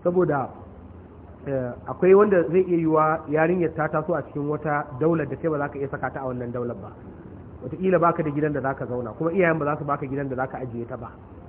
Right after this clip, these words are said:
Kai ko ba za ka iya bata irin wancan gidan ba, sai ka je ka samu ajinka,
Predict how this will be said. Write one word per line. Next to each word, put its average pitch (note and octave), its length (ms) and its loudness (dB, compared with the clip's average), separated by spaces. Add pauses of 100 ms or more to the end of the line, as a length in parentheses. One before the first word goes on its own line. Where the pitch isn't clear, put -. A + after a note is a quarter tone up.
(640)
Kai E3 80 2
ko F#3 140 4
ba F3+ 100 6
za E3 100 6
ka - 120 -4
iya D#3+ 140 2
bata D3+ 260 0
irin D3 180 0
wancan C3+ 280 -4
gidan C3+ 200 -4
ba, A#2+ 100 -8
sai A#3 100 0
ka G3+ 100 0
je F#3 100 0
ka F#3 100 -6
samu D3+ 220 -4
ajinka, D3 320 -4